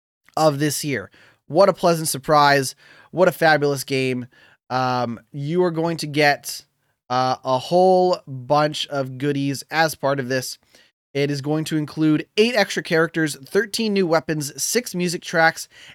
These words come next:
and the game's biggest stage yet. That's pretty exciting. I have not even unlocked everything, um, that, uh, it has to offer, but, uh, I will,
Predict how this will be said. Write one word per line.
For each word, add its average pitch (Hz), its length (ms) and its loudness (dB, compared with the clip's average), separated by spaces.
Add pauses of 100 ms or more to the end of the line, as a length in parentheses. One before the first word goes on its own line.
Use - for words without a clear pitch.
(100)
and 151 260 -2
the 156 80 0
game's 160 640 -2
biggest 156 720 -4
stage 147 680 -2
yet. 127 600 -8 (1700)
That's 127 140 -4
pretty 143 200 -4
exciting. 117 440 -4
I 143 140 0
have 160 140 2
not 165 140 -2
even 147 380 -6
unlocked 143 480 -2
everything, 123 640 -6 (580)
um, 117 640 -2 (1120)
that, 123 420 -2
uh, 110 420 0 (420)
it 139 120 -2
has 139 240 0
to - 60 -10
offer, 127 420 -2
but, 113 360 -4
uh, 107 360 -2
I 123 140 -4
will, 117 340 -6